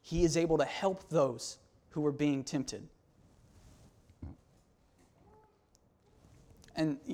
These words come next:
and some may say, "Well, yeah, you know, Jesus was tempted, but he was perfect. He doesn't really understand what it's like to,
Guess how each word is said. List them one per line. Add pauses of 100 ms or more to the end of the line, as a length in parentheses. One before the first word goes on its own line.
(120)
and
some
may
say,
"Well,
yeah,
you
know,
Jesus
was (100)
tempted, (1500)
but
he
was
perfect. (2000)
He
doesn't
really
understand
what
it's
like
to,